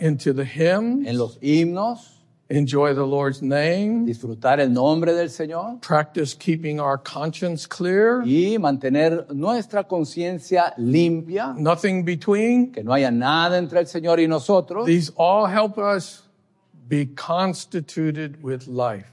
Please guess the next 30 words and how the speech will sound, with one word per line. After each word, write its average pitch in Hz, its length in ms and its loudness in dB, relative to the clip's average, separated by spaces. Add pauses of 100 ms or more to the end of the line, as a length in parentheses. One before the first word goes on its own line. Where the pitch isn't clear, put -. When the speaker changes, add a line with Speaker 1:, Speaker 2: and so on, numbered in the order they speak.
Speaker 2:
Todo 190 280 6
esto 220 220 2
nos 220 220 -4
ayuda 202 320 4
a - 20 2
estar 208 300 -2
constituidos 220 1000 2
de 196 120 2
vida. 180 460 4
Speaker 1:
Then 156 180 2
the 151 100 -2
Lord 160 320 2
has 151 240 -4
a 156 80 2
way 151 280 4
to 139 100 -6
grow 147 400 0
in 143 120 -4
us, 117 360 -8
Speaker 2:
Y 156 80 0
así 165 180 0
el 185 80 4
Señor 190 320 0
tiene 190 240 2
la 196 80 6
manera 175 380 4
de 185 160 2
crecer 165 420 -2
en 202 140 2
nosotros, 156 480 0